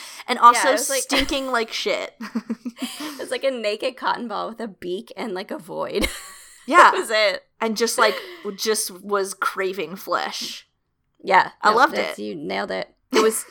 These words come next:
Speaker 2: <laughs> everything I ever dreamed of.
Speaker 1: Time of my life. Love birds.
Speaker 2: Yeah, so rehabilitation happens a lot at the zoo, and a lot of that, um, actually doesn't get marketed that much. A lot of zoos do it.
Speaker 1: They do it on the
Speaker 2: And
Speaker 1: D L,
Speaker 2: they don't
Speaker 1: man.
Speaker 2: really,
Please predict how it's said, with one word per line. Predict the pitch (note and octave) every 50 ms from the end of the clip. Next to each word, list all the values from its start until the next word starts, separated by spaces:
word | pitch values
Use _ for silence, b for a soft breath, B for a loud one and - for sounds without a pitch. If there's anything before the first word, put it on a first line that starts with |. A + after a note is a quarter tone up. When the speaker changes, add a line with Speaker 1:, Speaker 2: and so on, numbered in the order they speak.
| - _ _
Speaker 2:
<laughs> | _ _ _ _ _
everything | G#3 G#3+ G#3 A#3 C#4 C#4+ B3 A3
I | G#3+ G3+
ever | F#3 F3+ F3 F#3
dreamed | F#3+ F3 E3+ E3+ F3 F#3+ G3
of. | - - - A#3
Speaker 1:
Time | A#3 G3+ G3+ G3+
of | G3
my | G3+ G3+
life. | F#3+ F3+ E3 E3 E3 - - -
Love | G#3 G3 G3 F#3+
birds. | - F3+ E3 D#3 E3+ F3 - - - - - _ _ _ _ _ B B B B B
Speaker 2:
Yeah, | B - C4+ B3 -
so | A3+ - D#4+
rehabilitation | - C#4 D#4+ E4+ F#4 E4+ F4 C#4 D4+ - C#4+ C#4 - C4+ A3+ A#3
happens | A#3+ G3+ - A3 G3 -
a | G3
lot | F#3 G3+ G3+
at | G3 G3
the | - G3
zoo, | F#3+ F#3+ G3 G3
and | G3 G3+
a | G#3
lot | G3 G#3+ A3 A3+ C#4+
of | D4+ A#3
that, | A#3 G#3+ G3+ G3 - - - _
um, | G#3 A#3 A3+ G#3 G3+ G3+ G3 G3 G#3+ A#3 - _ - -
actually | A3+ C#4+ - - G#4+ G#4
doesn't | G#4 F#4+ F4 F4+ C#4
get | B3+ - -
marketed | E3+ D#3+ E3+ - F#4+ E4+ D4+ -
that | - F3+ D3+ -
much. | - D#3 D#3 - - - - - -
A | G3+ A3 G#3
lot | G3 G3+ G#3
of | B3 A#3+
zoos | - C4+ B3+ A3+ A3
do | - F3 E3+ F#3
it. | G3 G3+ G#3 -
Speaker 1:
They | - A3
do | G#3+ B3+
it | D4
on | D#4+
the | E4+
Speaker 2:
And | C#4
Speaker 1:
D | B3 C#4
L, | C#4 C#4 D#4+ E4+
Speaker 2:
they | A#3+ A3
don't | F#3+ A3
Speaker 1:
man. | A#3 A#3
Speaker 2:
really, | G3+ G3 G3+ G3 G3 F#3+ - -